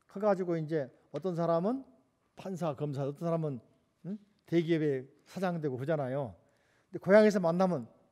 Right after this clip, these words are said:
야야 하잖아요. 그래, 안 그래? 다 똑같은 누구였어? 어려서 친구였단 말이지. 우리는 근데 나쁜 쪽으로,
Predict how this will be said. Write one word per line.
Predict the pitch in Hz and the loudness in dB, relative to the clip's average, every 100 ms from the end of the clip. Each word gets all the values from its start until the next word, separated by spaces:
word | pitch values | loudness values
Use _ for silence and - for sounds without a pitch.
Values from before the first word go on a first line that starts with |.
| - 143 | -14 -8
야야 | 180 185 208 | 0 6 6
하잖아요. | 185 185 202 190 131 131 156 101 90 _ _ _ _ _ | 6 4 4 4 2 0 -2 -4 -12 _ _ _ _ _
그래, | 208 | 4
안 | 190 147 | 4 4
그래? | 160 113 95 _ _ _ _ _ _ _ _ _ | 0 -2 -8 _ _ _ _ _ _ _ _ _
다 | - 262 294 | -16 -6 -4
똑같은 | 294 277 302 269 | -4 -4 -2 -2
누구였어? | 196 202 226 208 214 294 277 _ _ _ | -2 2 4 4 2 -8 -10 _ _ _
어려서 | 180 220 214 302 254 - | 4 4 4 0 -4 -14
친구였단 | - 254 226 247 - 196 | -16 -14 -10 -12 -10 -14
말이지. | 180 156 151 151 - 123 143 143 _ _ _ _ _ _ _ _ | -16 -18 -20 -20 -20 -20 -20 _ _ _ _ _ _ _ _ _
우리는 | 143 165 | -6 -4
근데 | 147 143 156 143 _ _ _ _ | -4 -2 -4 -4 _ _ _ _
나쁜 | 131 135 - 208 208 | -12 -10 -6 -6 -2
쪽으로, | 208 190 190 202 202 185 | -2 -2 0 -2 -4 -8